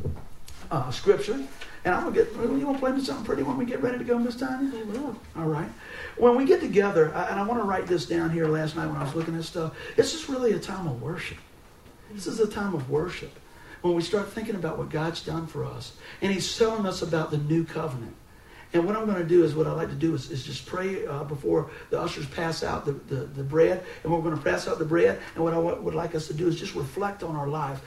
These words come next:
Speaker 1: If there's things that's just been building up and stuff like that, just lay them down at the feet of the cross. And just say, "Lord, you know,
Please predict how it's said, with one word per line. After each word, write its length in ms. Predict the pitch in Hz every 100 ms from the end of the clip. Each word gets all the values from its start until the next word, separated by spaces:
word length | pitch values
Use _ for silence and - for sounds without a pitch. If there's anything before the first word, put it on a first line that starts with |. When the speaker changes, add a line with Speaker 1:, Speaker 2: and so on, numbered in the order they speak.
| - -
Speaker 1:
If 100 | 165
there's 220 | 165 -
things 280 | 196 196 160
that's 180 | 160 -
just 180 | 156
been 140 | 175 165
building 320 | 175 175 170
up 100 | 175
and 100 | 185
stuff 200 | - 196
like 100 | 208
that, 120 | 240 -
just 160 | - -
lay 140 | 339
them 80 | 302
down 180 | 262 247
at 80 | 226
the 60 |
feet 180 | 196 -
of 80 | 226
the 80 | -
cross. 300 | 233 113 - - - - -
And 100 | 214
just 100 | 208
say, 100 | 208
"Lord, 260 | 240 233
you 60 | 226
know, 180 | 220